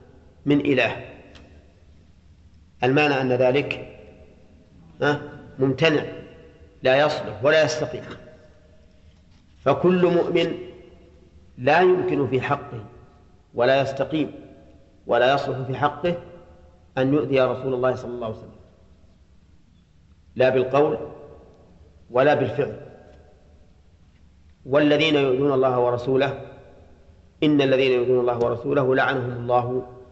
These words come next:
في الدنيا والآخرة وأعد لهم عذابا مهينا. وأذية الرسول صلى الله عليه وسلم من أعمال المشركين، هم الذين يؤذون الرسول صلى الله عليه وسلم بالقول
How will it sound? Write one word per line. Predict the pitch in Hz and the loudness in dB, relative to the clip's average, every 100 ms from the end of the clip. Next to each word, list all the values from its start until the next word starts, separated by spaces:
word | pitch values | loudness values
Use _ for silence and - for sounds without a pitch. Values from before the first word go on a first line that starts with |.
| - - - | -20 -20 -10
في | |
الدنيا | 127 120 135 127 | -10 -2 2 4
والآخرة | 120 117 120 131 - - - - - - 127 | 4 2 0 -2 -4 -14 -20 -20 -20 -14 -2
وأعد | 120 120 127 117 123 | 0 2 0 0 0
لهم | 120 117 | 0 0
عذابا | 113 120 131 127 | -2 2 2 2
مهينا. | 123 117 123 104 - - - - - - - - - _ - _ | -2 -2 -2 -2 -6 -16 -20 -20 -20 -20 -20 -20 -20 _ -20 _
وأذية | 139 135 139 156 147 135 131 - | 0 2 2 2 0 0 -4 -4
الرسول | 139 127 131 147 | -4 -4 -2 -2
صلى | 127 123 | -2 -4
الله | 120 | -2
عليه | 117 | -4
وسلم | - 123 120 131 - - - - - - - - - | -4 -6 -4 -6 -10 -20 -20 -20 -20 -20 -20 -20 -6
من | 127 131 | 0 2
أعمال | 127 139 131 | 2 2 0
المشركين، | 131 123 - 123 139 113 - - - - - _ - - _ | 0 -2 -6 -6 -6 -8 -10 -20 -20 -20 -20 _ -20 -20 _
هم | 123 135 | -6 0
الذين | 131 131 127 | 2 4 4
يؤذون | 123 131 131 120 110 123 | 2 2 2 0 -6 -10
الرسول | 123 117 131 131 | -10 -4 -2 0
صلى | - 123 | -2 0
الله | 123 | -2
عليه | 117 | -4
وسلم | 120 117 | -8 -10
بالقول | 113 123 151 151 - | -10 0 0 0 -6